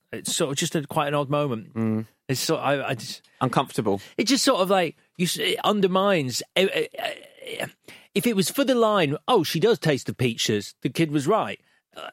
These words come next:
Speaker 1: it's not worth it to
Speaker 2: And
Speaker 1: sort of
Speaker 2: no.
Speaker 1: u-, upset the balance of,
Speaker 2: Creepy.
Speaker 1: like, yeah, 'cause it's, and it makes her more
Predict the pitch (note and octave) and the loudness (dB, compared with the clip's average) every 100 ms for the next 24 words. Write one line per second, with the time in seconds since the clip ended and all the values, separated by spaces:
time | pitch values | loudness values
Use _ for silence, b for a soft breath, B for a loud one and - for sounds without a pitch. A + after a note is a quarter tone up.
0 | - - - A#3 F3+ G3+ A3+ E3 C#3 - | -8 -4 0 2 4 4 4 2 0 0
1 | E3+ C#3 F#3 D3 A2+ G#2+ F#3 E3 - G3 | 0 2 4 2 2 2 0 2 0 0
2 | E3 C3 F3+ F3+ C#3+ B2 D3+ F3 D3+ C3+ | -2 0 2 2 0 0 2 4 4 0
3 | G2 - _ _ A3 E4+ F#4 E4 A3 C3 | -2 -12 _ _ -4 -2 0 0 0 -2
4 | A2 _ - A3 A3+ - b b b b | -6 _ -4 -4 -4 -6 b b b b
5 | - A#3+ A3 B3 E3+ G3 A#3+ G#3+ D#3+ F3+ | -2 0 0 -2 0 0 2 2 2 2
6 | F#3 F#3 E3 | 4 2 0